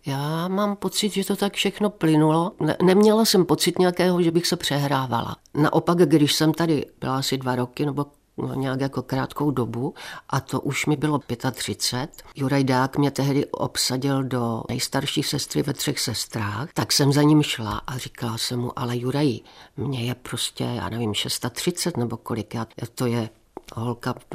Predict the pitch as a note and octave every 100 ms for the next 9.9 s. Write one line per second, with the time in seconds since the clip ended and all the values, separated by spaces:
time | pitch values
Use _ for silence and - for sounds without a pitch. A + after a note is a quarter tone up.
0 | A2+ - B2 A#2 B2 G#3+ A#3+ B2+ A#2 A2
1 | A2+ D3+ C3 B2 A#2 A2 A2+ - - -
2 | - - B2 A#2+ A2 A2 - G#2 C3 -
3 | C3 C3 B2 G#2+ - D3+ G#3+ C4 - B3+
4 | B3 A#2+ A#2 B2 A2+ A2 - C3+ - -
5 | A3+ - - - C3 A#2 A2+ - - B2+
6 | F3+ F#3+ G3 G3+ - C#3 - C3 A#2 A2+
7 | A#2 G2+ F2 - E3 F3+ F3 G3+ G#3 A3
8 | D4+ D#4 - - C3 D3 C3 B2 C#3 B2+
9 | B2+ A#2 B2+ B2 D#3 G#3 F3 A2